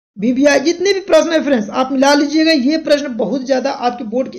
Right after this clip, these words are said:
exam के important है। ठीक है, वही प्रश्न करा भी रहे हैं आपको। देखिए क्या है, प्रेमचंद्र होंगे, हरिकृष्ण प्रेमी होंगे, जयशंकर प्रसाद होंगे या राम कुमार वर्मा होंगे। तो friends देखिए, ध्रुव स्वामी नाटक जो है,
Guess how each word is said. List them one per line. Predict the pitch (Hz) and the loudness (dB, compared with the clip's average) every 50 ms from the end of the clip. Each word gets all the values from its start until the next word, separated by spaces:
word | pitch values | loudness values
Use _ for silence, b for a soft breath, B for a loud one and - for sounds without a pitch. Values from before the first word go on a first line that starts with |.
| - 247 | -12 -10
exam | 208 202 - 240 247 262 269 254 | -10 -4 -2 0 0 0 -2 -4
के | - 302 | -4 -4
important | 247 214 208 233 226 214 220 214 202 185 208 185 | -4 -2 -2 -2 -2 -2 -2 -2 -4 -4 -4 -6
है। | 165 | -6
ठीक | 254 277 339 | -4 -4 -2
है, | 339 | 0
वही | 277 254 247 277 277 | 2 2 2 2 2
प्रश्न | - 277 262 269 302 | 0 0 0 0 -2
करा | 285 285 247 233 233 | -4 -4 -2 -2 -2
भी | 226 214 214 | -2 -2 0
रहे | 208 196 | 0 0
हैं | 190 190 196 | -2 -2 -4
आपको। | 190 190 - 262 311 381 - - - _ B B B B B B B B B B B - | -6 -2 -2 0 0 0 -4 -10 -18 _ B B B B B B B B B B B 0
देखिए | 339 359 359 | 0 0 2
क्या | 349 359 339 | 2 4 4
है, | 349 339 349 370 | 6 6 4 4
प्रेमचंद्र | 359 - 285 277 269 285 269 285 311 311 302 320 | 0 0 2 2 2 2 2 0 0 0 2 2
होंगे, | 311 302 311 294 311 320 349 359 - - _ _ _ _ _ _ - | 2 2 2 2 0 0 0 -2 -8 -16 _ _ _ _ _ _ -6
हरिकृष्ण | - 214 247 302 311 - - 320 320 269 - 294 262 | 0 2 2 2 2 2 0 0 0 0 -2 -4 -6
प्रेमी | - - 247 240 240 254 285 302 | -2 2 4 4 4 4 4 4
होंगे, | 285 294 294 269 302 302 320 359 370 - - _ _ _ _ _ _ | 2 2 2 2 2 2 2 0 -4 -10 -16 _ _ _ _ _ _
जयशंकर | 202 175 254 269 254 - 285 262 254 269 254 - | -2 2 2 4 4 2 0 0 2 0 0 0
प्रसाद | 247 220 208 - 233 247 269 254 254 | 0 -2 -2 0 2 2 2 2 2
होंगे | 285 294 277 285 302 311 330 359 B B B B B 247 | 2 2 2 2 0 0 -2 -4 B B B B B 2
या | 247 254 | 4 4
राम | 262 262 269 269 254 | 6 4 4 2 0
कुमार | - 269 254 277 311 339 359 359 - - _ _ - 233 | 0 0 2 4 4 2 0 -2 -6 -14 _ _ -6 0
वर्मा | 208 254 262 262 269 269 254 | 2 4 4 4 4 4 4
होंगे। | 226 220 208 180 165 160 160 - - - B B B B B B | 4 4 2 2 0 -2 -6 -8 -12 -16 B B B B B B
तो | 285 269 | -6 -4
friends | 208 330 349 370 311 | -2 -2 -2 0 0
देखिए, | - 294 269 320 240 | 0 0 0 0 0
ध्रुव | 196 196 220 285 320 311 | 0 0 0 2 2 0
स्वामी | - 294 277 262 262 277 294 285 | 0 2 2 2 2 2 0 0
नाटक | 269 247 240 220 - 262 269 | 0 0 0 0 0 0 0
जो | 240 294 294 | 0 2 2
है, | 269 277 294 311 | 4 4 2 0